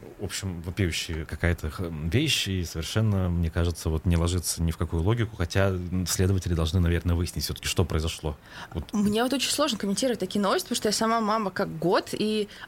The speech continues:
Speaker 2: в голове просто такое не укладывается. У тебя же там сразу должны быть гормоны, ты должна радоваться. Ну, вот это, видимо, какая-то послеродовая-, очень тяжёлые новости,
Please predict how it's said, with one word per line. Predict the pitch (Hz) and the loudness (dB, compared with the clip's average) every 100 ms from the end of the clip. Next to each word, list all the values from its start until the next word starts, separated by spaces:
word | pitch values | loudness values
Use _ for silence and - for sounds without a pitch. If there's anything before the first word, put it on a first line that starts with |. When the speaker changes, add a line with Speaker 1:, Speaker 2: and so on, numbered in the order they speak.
| - | -4
Speaker 2:
в | 196 | 2
голове | 226 247 | 4 4
просто | - 269 254 | 2 -2 0
такое | 226 262 | 0 2
не | 240 | 0
укладывается. | 226 - 233 185 135 - | 0 2 2 2 0 0
У | |
тебя | 175 214 | 0 2
же | 294 | 2
там | 285 | 2
сразу | 262 269 285 226 | 2 2 2 2
должны | 233 247 | 0 0
быть | 247 - - - 175 160 - - - - | -2 -6 -12 -10 -8 -8 -10 -20 -20 0
гормоны, | 202 269 269 269 247 240 226 220 - - | 2 4 4 4 2 2 0 -4 -8 -4
ты | 254 | 0
должна | 254 247 277 | 2 4 4
радоваться. | 247 240 269 220 214 - 226 | 4 4 2 0 0 0 0
Ну, | 208 240 | 2 0
вот | 233 - - | -2 -14 -2
это, | 220 - | -2 0
видимо, | 254 247 | 2 2
какая-то | 240 269 247 | 2 0 0
послеродовая-, | 220 240 233 226 233 220 - | -2 0 0 2 0 0 2
очень | 254 247 - | 4 4 2
тяжёлые | - 185 180 165 | 2 2 4 4
новости, | 170 240 285 - | 4 2 2 -2